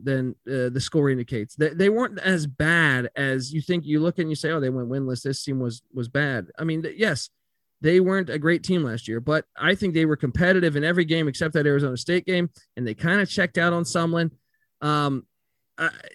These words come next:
Jedd Fisch steps in. Jedd Fisch, I get it. He's been all around the world, all right? <laughs> Coaching, I feel like he's been at every, every N F L team,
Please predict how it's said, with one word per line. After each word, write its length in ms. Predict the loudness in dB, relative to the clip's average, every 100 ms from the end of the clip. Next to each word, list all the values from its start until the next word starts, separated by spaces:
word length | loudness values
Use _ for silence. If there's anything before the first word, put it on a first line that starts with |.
| -20 -20 -18 -6
Jedd 240 | 2 2
Fisch 240 | 4 2 4
steps 320 | 2 0 0
in. 180 | -2 -2
Jedd 220 | -2 -2
Fisch, 400 | 2 2 2 -6 _ _ -4
I 80 | -2
get 220 | 0 0
it. 100 | 0
He's 220 | -4 -6
been 180 | -2 -2
all 160 | 0 2
around 260 | 2 2
the 80 | 0
world, 380 | 0 0 -2 -8 _ -4
all 80 | 0
right? 420 | 2 4 2 0
<laughs> 0 |
Coaching, 400 | 2 2 2 0
I 80 | 0
feel 180 | 0 0
like 140 | 0
he's 100 | -2
been 140 | -2
at 100 | -2
every, 260 | 0 0 -2 _ _ _ -2
every 320 | 0 2 2
N 80 | 2
F 160 | 2 0
L 160 | 0
team, 360 | 2 2 2